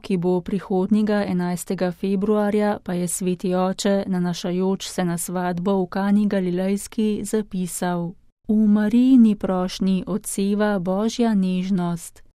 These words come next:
in ta ista nežnost je prisotna v življenju mnogih oseb, ki stojijo ob strani bolnim in znajo zaslutiti njihove potrebe,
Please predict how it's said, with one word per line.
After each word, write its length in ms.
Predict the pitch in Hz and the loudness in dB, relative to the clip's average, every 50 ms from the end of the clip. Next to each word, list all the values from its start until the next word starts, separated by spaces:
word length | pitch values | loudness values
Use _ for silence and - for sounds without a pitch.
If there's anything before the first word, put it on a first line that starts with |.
| - | -4
in 220 | - 190 180 180 170 | -2 0 0 0 -2
ta 340 | - 175 175 175 180 180 - | -2 -4 -2 -2 -2 -2 -2
ista 500 | - 196 196 208 202 - - - 214 214 | -2 -2 -2 -2 -2 -4 -2 -2 0 2
nežnost 720 | 202 190 180 180 185 185 180 - 202 202 202 196 196 - - | 2 2 2 2 0 0 0 0 0 0 0 0 -2 -6 -8
je 140 | - 190 180 | -6 -6 -6
prisotna 720 | - - 185 175 - - 185 185 185 185 - - 208 202 202 | -4 -4 -6 -4 -4 -2 -2 0 -2 -2 -2 0 0 2 2
v 80 | 196 190 | 0 0
življenju 720 | - 190 180 180 180 180 185 185 190 196 202 208 202 202 196 | 0 -2 -2 0 0 0 0 0 2 4 4 4 4 4 4
mnogih 520 | 196 196 208 214 214 185 175 175 180 - | 4 4 4 2 2 0 -2 -2 -4 -2
oseb, 560 | 180 175 - - - 196 196 196 196 - - - - | -4 -4 -4 -4 -4 -2 0 0 0 -4 -6 -14 -10
ki 120 | - 214 202 | -6 -6 -4
stojijo 640 | - - 214 202 208 208 208 220 233 226 220 190 | -4 0 0 0 2 2 2 2 2 2 2 2
ob 120 | 185 180 - | 0 -2 -4
strani 540 | - - 190 185 180 180 185 185 190 190 185 | -10 -8 -4 -2 -2 0 0 2 2 2 2
bolnim 720 | 170 180 175 180 180 180 180 180 180 180 180 175 170 - - | 0 0 0 0 0 0 0 0 0 0 0 0 -2 -4 -4
in 240 | - 185 175 175 170 | -4 -2 0 0 -2
znajo 480 | 170 - 170 170 170 175 180 190 196 196 | -2 -2 -2 -2 -2 -2 0 0 0 -2
zaslutiti 840 | - 185 175 - - 202 208 214 202 - 180 175 - 196 185 180 | -2 -4 -6 -6 -2 0 0 0 0 0 -2 -4 -2 -2 0 2
njihove 520 | 180 185 202 220 - - 220 208 208 202 190 | 2 2 2 2 2 0 0 0 0 0 -2
potrebe, 760 | - 185 180 - - 185 180 175 175 165 175 175 170 170 | -2 -4 -6 -4 -4 -2 -2 0 0 0 0 -2 -2 -4